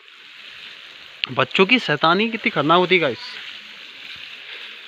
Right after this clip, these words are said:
रुक जा, देख रहा हूँ। रोशन, दरवाजा क्यों लगाया?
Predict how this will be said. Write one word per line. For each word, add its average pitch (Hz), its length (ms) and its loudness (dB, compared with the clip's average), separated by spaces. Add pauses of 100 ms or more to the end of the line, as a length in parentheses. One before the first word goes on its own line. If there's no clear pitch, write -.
(420)
रुक 202 180 8
जा, 226 180 8
देख 196 200 6
रहा 202 120 6
हूँ। 190 160 -2 (4000)
रोशन, 240 280 6
दरवाजा 220 340 8
क्यों 247 160 4
लगाया? 254 360 4